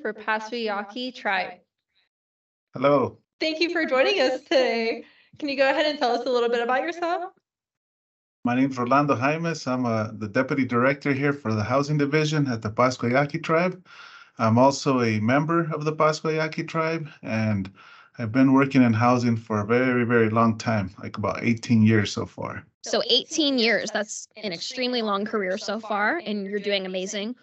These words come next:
Speaker 3: What originally got you into that line of work?
Speaker 2: So in-, interestingly, I used to work for a different, uh,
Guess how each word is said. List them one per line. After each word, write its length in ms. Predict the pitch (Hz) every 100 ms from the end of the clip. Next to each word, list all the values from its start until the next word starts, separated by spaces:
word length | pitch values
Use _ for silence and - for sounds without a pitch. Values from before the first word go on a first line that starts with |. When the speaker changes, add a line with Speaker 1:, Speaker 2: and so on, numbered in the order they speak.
| _
Speaker 3:
What 340 | - 208 233 277
originally 680 | 262 220 214 214 214 190
got 300 | 185 196 185
you 160 | 208 185
into 720 | - 202 202 - 190 180 180 214 _ _ _ _ - 196
that 200 | 180 202
line 200 | 185 180
of 100 | 180
work? 320 | 135 - - _ _ _ _ _ _ _ _ _ _ _ _
Speaker 2:
So 340 | - 156 151
in-, 220 | 156 208 156
interestingly, 680 | 185 196 208 - 170 151 147
I 40 |
used 260 | 151 170 -
to 80 |
work 260 | 135 147 143
for 120 | 135
a 60 | 127
different, 440 | 147 147 131 107 -
uh, 260 | 123 113